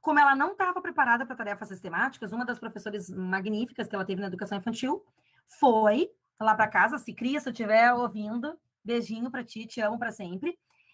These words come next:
e ajudava a Vicky a ficar mais tempo, a ter contato com tarefa sistemática, a brincar com os sons, mas não ensinou ela a ler totalmente.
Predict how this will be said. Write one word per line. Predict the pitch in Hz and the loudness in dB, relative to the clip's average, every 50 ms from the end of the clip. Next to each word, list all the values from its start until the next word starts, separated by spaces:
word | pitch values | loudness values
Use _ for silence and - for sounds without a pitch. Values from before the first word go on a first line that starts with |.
| - | -2
e | 294 320 | 4 4
ajudava | 311 311 302 320 339 262 285 247 247 254 294 | 4 4 4 2 2 4 4 4 4 4 0
a | |
Vicky | 254 269 - 294 | -4 -4 -6 -8
a | 294 | -8
ficar | 294 302 - 269 247 | -8 -4 -2 -2 0
mais | 240 247 277 277 - | 0 0 -2 -4 -8
tempo, | - - 262 240 233 233 233 233 - 240 240 240 240 - _ _ _ _ _ _ - | -8 -6 -4 -2 -2 -2 -4 -4 -6 -8 -8 -8 -10 -12 _ _ _ _ _ _ -4
a | 220 240 240 | -4 -4 -4
ter | 247 254 240 | -4 -8 -8
contato | - 247 240 233 233 214 220 - | -6 -6 -2 0 0 0 -2 -2
com | 247 240 | -6 -4
tarefa | 240 240 220 208 208 - 226 | -2 0 0 0 -2 -4 -6
sistemática, | 220 214 196 - 277 277 277 269 240 226 220 208 208 196 - - - 233 226 | -8 -8 -12 -10 -6 -4 0 2 2 2 2 0 -2 -6 -8 -2 2 4 4
a | 226 | 4
brincar | 196 247 262 262 254 - 262 247 233 240 262 285 277 | 4 0 -8 -8 -8 -2 0 2 4 4 2 0 -2
com | - 285 277 285 | -6 -12 -12 -10
os | 311 - - | -10 -10 -8
sons, | 285 247 233 220 220 214 214 | -4 -4 -4 -4 -4 -8 -6
mas | - 233 226 220 | -2 -2 -2 -2
não | 226 214 214 | -4 -8 -8
ensinou | 233 247 - 294 302 262 226 220 233 262 311 - _ _ _ _ _ _ _ _ | -8 -10 -10 -10 -8 -6 -4 -2 -2 -2 -4 -6 _ _ _ _ _ _ _ _
ela | - 240 233 226 226 240 240 254 254 | -8 -4 0 0 2 2 2 2 2
a | 262 254 269 | 2 0 0
ler | 269 247 240 233 233 | -2 -2 -6 -8 -8
totalmente. | 233 247 240 262 269 311 285 233 185 180 - _ - - | -10 -12 -14 -12 -10 -10 -8 -10 -10 -12 -16 _ -20 -20